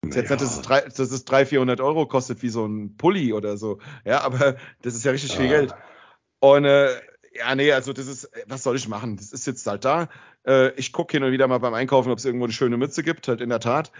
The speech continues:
Speaker 1: Ich zieh halt auch mal eine Mütze auf, aber es ist jetzt nicht so, dass mir's peinlich ist, weil, also ich seh das bei so vielen anderen Männern und ich denk mir immer, „Nee, das ist eigentlich nicht schlimm.“ Also
Speaker 2: Nee, ist es auch nicht.
Speaker 1: hast du, hast du Attitüde, hast du Charakter, bist du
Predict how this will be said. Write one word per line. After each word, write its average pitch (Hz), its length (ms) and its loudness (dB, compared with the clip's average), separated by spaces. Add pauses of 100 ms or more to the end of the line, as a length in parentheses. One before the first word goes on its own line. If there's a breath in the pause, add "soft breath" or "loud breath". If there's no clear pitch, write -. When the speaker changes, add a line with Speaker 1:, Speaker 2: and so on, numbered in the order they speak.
(440 loud breath)
Speaker 1:
Ich 113 140 -16 (320)
zieh 131 200 4
halt 123 100 6
auch 120 60 2
mal 120 100 0
eine 117 100 0
Mütze 143 240 -4
auf, 127 220 0
aber 110 140 -4
es 101 100 -8
ist 110 100 -16
jetzt 107 140 -8
nicht 101 140 -10
so, 110 80 -4
dass 104 180 -10
mir's 107 160 -6
peinlich 117 380 0
ist, - 240 -12 (280 loud breath)
weil, 113 440 0 (580)
also 127 260 -2
ich - 240 -6
seh 131 180 2
das 131 160 -4
bei 127 180 4
so 127 140 0
vielen 123 240 0
anderen 120 280 2
Männern 131 300 2
und 120 100 0
ich 110 120 -4
denk 110 180 -4
mir 113 80 -4
immer, 107 260 -4 (240 soft breath)
„Nee, 87 140 -4
das 104 140 -4
ist 104 120 -6
eigentlich 117 240 0
nicht 104 140 -4
schlimm.“ 120 380 -2 (120)
Also 104 340 -4 (240)
Speaker 2:
Nee, 95 280 2 (280)
ist 113 140 -4
es 92 80 -2
auch 80 80 -2
nicht. 85 200 -4
Speaker 1:
hast 127 260 2
du, 131 240 6
hast 123 280 -2
du 135 220 4
Attitüde, 143 560 0
hast 131 160 0
du 143 60 -4
Charakter, 139 520 0
bist 123 160 -8
du 131 60 -6